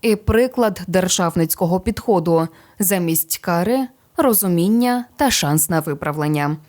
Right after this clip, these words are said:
Серед іншого, є й певні переваги для військовослужбовців, які добровільно повернуться до тридцятого серпня.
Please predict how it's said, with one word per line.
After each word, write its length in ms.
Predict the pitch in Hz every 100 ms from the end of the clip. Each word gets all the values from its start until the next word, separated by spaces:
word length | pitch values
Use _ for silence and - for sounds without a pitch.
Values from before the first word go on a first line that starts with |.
| _
Серед 460 | - - 302 214 -
іншого, 680 | 185 180 - 269 277 294 285 -
є 220 | 185 262
й 60 | 247
певні 400 | 196 160 175 165
переваги 580 | 180 170 160 190 185
для 180 | 165 170
військовослужбовців, 1160 | 160 160 175 170 - 160 165 220 254 - 277 - -
які 300 | 233 214 277
добровільно 680 | 226 196 196 165 151 185 240
повернуться 680 | 233 180 143 143 175 180 214
до 180 | 147 147
тридцятого 540 | 190 - 135 151 160
серпня. 580 | - 156 - 165 147